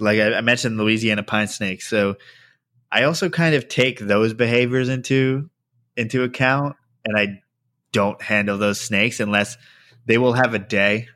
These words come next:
in which they will, like, be like, "Oh, it's cool today. I'm pretty chill today." And I'll notice that and I'll pick them up. And that's, like,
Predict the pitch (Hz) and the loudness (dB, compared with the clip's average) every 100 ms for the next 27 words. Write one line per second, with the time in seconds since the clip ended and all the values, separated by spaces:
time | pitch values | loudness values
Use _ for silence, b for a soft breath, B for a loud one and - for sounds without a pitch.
0 | _ 107 98 95 98 - 104 101 101 101 | _ -6 -4 0 -2 -2 -4 0 2 2
1 | 98 98 98 95 - - 98 95 - - | 0 0 -2 -4 -6 -6 -6 -6 -8 -2
2 | 185 101 117 - - 127 113 107 117 147 | 0 2 0 -4 -2 0 2 2 2 2
3 | 156 143 143 131 120 120 117 110 113 135 | -2 -4 0 -2 0 0 2 2 2 2
4 | - b b _ - 107 107 107 110 117 | -4 b b _ -2 0 4 4 4 0
5 | - 123 123 135 - _ - 104 98 95 | 2 2 4 0 -6 _ -8 -4 -2 -2
6 | 110 98 104 98 98 107 98 101 - 101 | -2 -2 -2 0 0 0 -2 -2 -2 -2
7 | 95 - | -4 -6